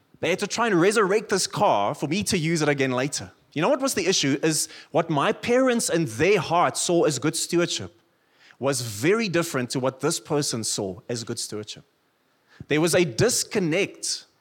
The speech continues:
between my definition of what I think a good steward is and this person's definition. You know what I want? I'm saying now, I hope that you want for me something. We often say in Hatfield, "I don't want something from you, I want something for you."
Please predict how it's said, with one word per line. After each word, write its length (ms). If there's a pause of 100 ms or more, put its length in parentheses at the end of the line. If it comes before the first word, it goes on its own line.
(280)
between 580 (100)
my 460
definition 680
of 140
what 240
I 160
think 400
a 100
good 360
steward 460
is 420 (600)
and 200
this 200
person's 460
definition. 540 (520)
You 80
know 100
what 200
I 120
want? 300
I'm 120
saying 300
now, 300
I 200
hope 320
that 180
you 100
want 600 (160)
for 180
me 260
something. 480
We 60
often 240
say 120
in 60
Hatfield, 300
"I 60
don't 80
want 160
something 240
from 240
you, 100
I 80
want 180
something 280
for 280
you." 200